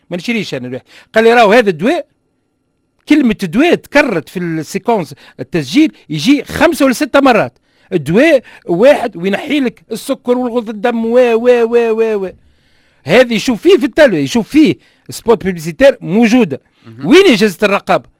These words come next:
Speaker 1: أنا قاعد في الدار، راجل كبير، قاعد في الدار، شفته عندي ستين دواء، عطيهم لي الطبيب. نحيهم من تكمانتي دواء واحد، يجيني في ظرف أربع خمس أيام، نبر نلبس علي، ننقص.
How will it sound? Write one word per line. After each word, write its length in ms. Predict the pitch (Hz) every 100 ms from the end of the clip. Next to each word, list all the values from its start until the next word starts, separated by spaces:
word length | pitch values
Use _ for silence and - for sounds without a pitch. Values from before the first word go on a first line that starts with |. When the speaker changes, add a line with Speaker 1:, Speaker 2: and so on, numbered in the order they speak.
| _ _ _ _ 214
Speaker 1:
أنا 160 | 254
قاعد 300 | - 277 262
في 60 | 202
الدار، 320 | 175 277 269
راجل 260 | 254 196 196
كبير، 380 | 160 269 320 - _ -
قاعد 180 | 269 233
في 80 | 190
الدار، 260 | 180 285
شفته 320 | 240 233 214
عندي 240 | 208 285 226
ستين 400 | 254 202 330 285
دواء، 240 | 233 202 _ -
عطيهم 320 | 190 202 233
لي 60 | 220
الطبيب. 320 | - 185 - _ _ 240
نحيهم 520 | 262 - 269 330 294
من 140 | 302 262
تكمانتي 420 | - 285 233 208
دواء 280 | 196 269 226
واحد، 340 | 302 - - _ _
يجيني 400 | 226 190 311 320
في 160 | 208 277
ظرف 260 | 311 254
أربع 260 | 269 269 220
خمس 280 | 247 254 226
أيام، 360 | 233 320 311 - _ -
نبر 280 | 240 294 269
نلبس 440 | 285 262 277 -
علي، 220 | 247 214 - _ _ _ _
ننقص. 480 | 214 247 175 151